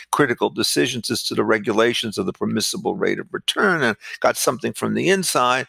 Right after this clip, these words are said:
And of course, one starts to see them from the outside. But let's go right back to the beginning, I think, uh, and this will put some of this stuff. Uh,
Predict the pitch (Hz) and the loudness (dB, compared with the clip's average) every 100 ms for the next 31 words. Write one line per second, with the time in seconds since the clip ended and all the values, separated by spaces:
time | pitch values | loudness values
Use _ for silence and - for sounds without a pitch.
0 | - - - 131 135 135 - 156 147 - | -10 -14 -2 2 2 0 2 2 2 0
1 | 135 131 - 123 123 - - 135 117 113 | -4 -2 0 0 0 -4 -4 -4 -6 -8
2 | 123 113 113 95 - - - - 233 240 | -6 -4 -2 -2 -2 -4 -4 0 0 0
3 | - 175 127 143 151 110 107 - - 87 | 0 2 2 0 2 0 0 -8 -14 -10
4 | 107 104 113 110 98 90 - - 113 - | -8 -2 0 0 -4 -6 -8 -6 -6 -8
5 | - - - 110 120 - 131 131 165 156 | -14 -8 0 2 2 0 -2 -2 -4 -4
6 | - 139 - 127 117 98 107 - - - | -2 -2 0 0 0 -2 -2 -2 -4 -6
7 | - _ - - - - | -8 _ -14 -14 -6 -4